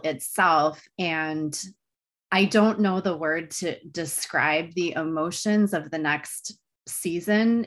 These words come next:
destabilized, disoriented. We knew the names of the women, and most of them were friends of our family and had been for a long time. And we knew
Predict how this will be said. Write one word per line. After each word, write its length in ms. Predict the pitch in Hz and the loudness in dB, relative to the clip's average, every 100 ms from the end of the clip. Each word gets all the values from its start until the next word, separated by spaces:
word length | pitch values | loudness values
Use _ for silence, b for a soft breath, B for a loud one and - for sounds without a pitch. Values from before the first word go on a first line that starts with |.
| 139 | -4
destabilized, 1300 | 180 175 - - 165 165 196 202 196 202 202 190 - | -4 -2 -4 -4 -4 -2 2 2 4 4 2 0 -4
disoriented. 1080 | 156 147 165 165 170 180 180 190 180 180 - b b b b b _ - | -6 -6 -6 -4 -2 -4 -4 -4 -4 -4 -8 b b b b b _ 0
We 200 | 208 240 | 4 8
knew 240 | 233 254 | 8 8
the 120 | 262 262 | 6 6
names 300 | 196 196 196 | 4 4 0
of 140 | 175 | -4
the 100 | 160 | -6
women, 640 | 180 262 90 - - 202 _ - | -2 -2 -2 -6 -10 -12 _ -2
and 560 | 196 190 180 175 170 - | 0 2 2 0 -2 -4
most 420 | 185 185 208 - | 0 4 4 2
of 180 | 233 196 | -2 0
them 500 | 175 151 160 208 226 | 2 2 2 0 -2
were 260 | 175 190 196 | -4 -2 -2
friends 400 | - 170 185 196 | -2 -2 -2 0
of 100 | 190 | 0
our 140 | 170 | -2
family 580 | 170 180 220 240 170 156 | -2 -4 -2 0 0 -2
and 140 | 165 | -4
had 380 | 151 - 196 202 | -6 -2 0 0
been 240 | 175 165 147 | 0 -4 -6
for 180 | 165 - | -6 -2
a 60 | |
long 440 | 156 165 165 160 151 | -4 -4 -4 -4 -6
time. 640 | - 254 277 139 139 165 - b b b b | -10 -6 -4 -4 -6 -8 -12 b b b b
And 240 | 208 208 196 | 4 6 6
we 160 | 220 | 6
knew 680 | 214 185 220 285 180 160 175 | 6 4 0 0 0 -2 -6